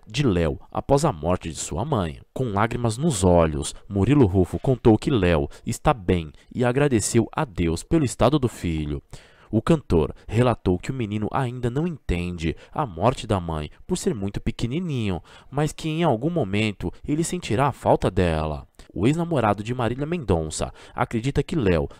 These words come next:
não sentirá a dor que todos estão sentindo no momento, mas que a saudade da mãe faria parte de sua vida.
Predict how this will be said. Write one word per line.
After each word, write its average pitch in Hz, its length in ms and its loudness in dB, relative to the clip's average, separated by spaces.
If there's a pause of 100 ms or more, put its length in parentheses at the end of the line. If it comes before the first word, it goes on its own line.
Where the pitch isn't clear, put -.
não 120 160 -2
sentirá 120 480 -2
a 175 120 -2
dor 101 360 2
que - 120 -12
todos 147 320 2
estão 139 240 -4
sentindo 120 460 -8
no 139 120 -6
momento, 90 600 -4 (240)
mas 107 160 0
que - 80 0
a 156 60 4
saudade 110 480 2
da 135 140 4
mãe 87 300 -2 (220)
faria 156 320 4
parte 107 380 2
de 104 100 -4
sua 92 280 2
vida. 101 500 2